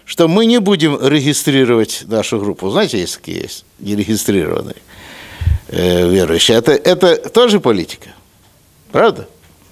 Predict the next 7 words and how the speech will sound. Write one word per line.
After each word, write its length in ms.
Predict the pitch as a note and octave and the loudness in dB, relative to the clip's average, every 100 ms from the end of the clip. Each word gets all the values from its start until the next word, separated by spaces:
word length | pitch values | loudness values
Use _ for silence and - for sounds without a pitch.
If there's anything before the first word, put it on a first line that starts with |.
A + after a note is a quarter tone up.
| - - - - - - - | -20 -20 -20 -20 -20 -20 -10
Культура 600 | - F#3+ G#3 D4+ C#4+ G#3 - | 0 2 4 4 4 2 0
не 160 | E3+ | 0
может, 480 | G#3+ G#3+ D3+ D#3 - | 4 2 2 0 -2
культуру 800 | - E3+ D#3 - - D#3 G#3 F#3+ | -8 -4 -4 -4 -6 0 4 4
оторвать 500 | D3+ C#3+ D#3 D3+ C#3+ | 2 2 2 2 0
от 160 | - B2 | -2 -4
человека. 580 | - C3 A2+ - - | 0 2 2 -2 -10